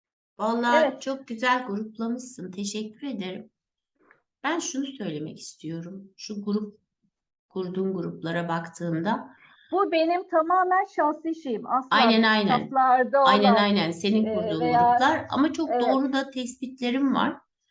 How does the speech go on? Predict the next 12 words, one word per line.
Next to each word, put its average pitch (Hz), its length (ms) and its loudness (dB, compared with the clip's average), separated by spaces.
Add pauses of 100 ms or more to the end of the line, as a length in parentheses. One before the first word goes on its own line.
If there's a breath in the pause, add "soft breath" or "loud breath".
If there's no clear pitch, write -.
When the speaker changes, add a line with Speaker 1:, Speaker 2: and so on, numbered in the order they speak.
(460)
Speaker 1:
E, 165 580 -2
kendini 202 520 2
bilen, 196 420 0
bilmeyen 190 400 -4
ama 220 320 -2
bunların 269 300 -2
hepsine 208 500 -4
baktığımda 208 520 -2
altında 196 540 -2
veliler, 160 600 -4
aileler 135 560 -2
yatıyor. - 480 -20